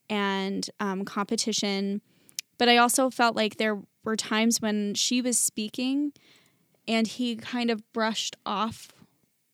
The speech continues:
the, like, the actual stuff that she was talking about.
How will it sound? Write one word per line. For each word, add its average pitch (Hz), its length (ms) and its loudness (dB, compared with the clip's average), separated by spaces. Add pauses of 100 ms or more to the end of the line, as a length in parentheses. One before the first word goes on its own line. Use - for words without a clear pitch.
(220)
the, 233 120 2 (880)
like, 196 460 -6 (2000)
the - 140 0
actual 220 500 -2
stuff - 560 -4
that - 120 -4
she - 160 -4
was - 140 -6
talking 233 460 -6
about. 302 320 -4